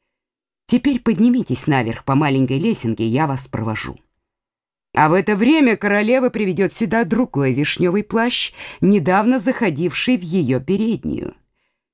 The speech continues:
Не надо, чтобы вас с ним стали различать и знали, что вас двое. Верно, де Муи? Верно, мадам?»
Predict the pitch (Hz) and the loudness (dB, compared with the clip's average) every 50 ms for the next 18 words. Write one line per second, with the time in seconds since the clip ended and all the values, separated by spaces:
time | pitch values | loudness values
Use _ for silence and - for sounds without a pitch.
0 | _ _ _ _ _ - - 262 294 320 285 269 226 151 123 117 120 117 - - | _ _ _ _ _ 2 4 4 4 4 4 2 2 0 0 0 -2 -4 -4 -2
1 | - 143 123 147 143 123 143 139 127 131 - - - 180 214 220 160 - - - | -2 0 2 2 2 2 2 0 0 -2 -2 0 2 2 2 2 0 -2 -4 -4
2 | - 143 139 135 143 143 151 156 135 127 156 180 180 - - - - 165 107 - | -2 0 0 0 0 0 0 -2 -2 0 -2 -2 -2 -2 -2 -4 -2 -2 -4 -6
3 | - - - - - _ _ _ _ _ _ _ _ _ - 170 147 123 113 143 | -10 -16 -18 -18 -20 _ _ _ _ _ _ _ _ _ -2 0 0 2 4 2
4 | 156 180 196 190 - - - 127 117 123 127 113 123 117 104 107 80 67 67 65 | 2 2 2 0 -2 -4 -4 -4 -2 -2 -2 -4 -4 -4 -4 -4 -4 -4 -6 -8
5 | - _ _ _ _ _ - - 202 254 262 160 113 107 - - 85 98 78 62 | -10 _ _ _ _ _ -4 -2 -2 -2 -2 -2 -4 -4 -4 -6 -6 -6 -6 -10
6 | 50 - _ _ _ _ _ _ _ _ _ _ _ _ _ _ _ - - 107 | -12 -14 _ _ _ _ _ _ _ _ _ _ _ _ _ _ _ -6 -2 0
7 | 131 185 226 247 247 190 123 - - - _ _ _ _ _ - - - 113 117 | 0 0 0 0 0 -2 -4 -4 -8 -14 _ _ _ _ _ -8 -4 -2 -2 -2
8 | 104 95 - 78 - - - | -2 -4 -6 -8 -10 -10 -14